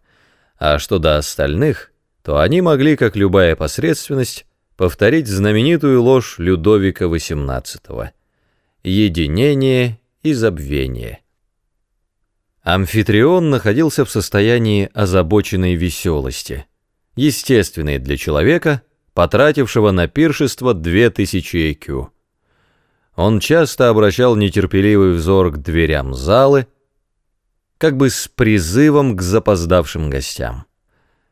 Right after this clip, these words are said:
Вскоре появился толстый человечек, встреченный лестным гулом приветствий.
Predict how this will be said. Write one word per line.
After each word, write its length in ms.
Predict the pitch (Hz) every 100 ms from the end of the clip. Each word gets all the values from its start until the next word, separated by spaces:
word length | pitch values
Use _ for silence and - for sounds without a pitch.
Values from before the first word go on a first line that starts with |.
| _ _
Вскоре 600 | - - 117 147 202 180 -
появился 540 | 92 90 160 156 135
толстый 680 | - - 110 92 - 85 73
человечек, 760 | - 73 67 107 165 - - _
встреченный 800 | - - 139 175 - 139 135 113 82
лестным 640 | 82 123 147 - 123 104
гулом 280 | 101 98 87
приветствий. 760 | 82 71 65 - - 57 -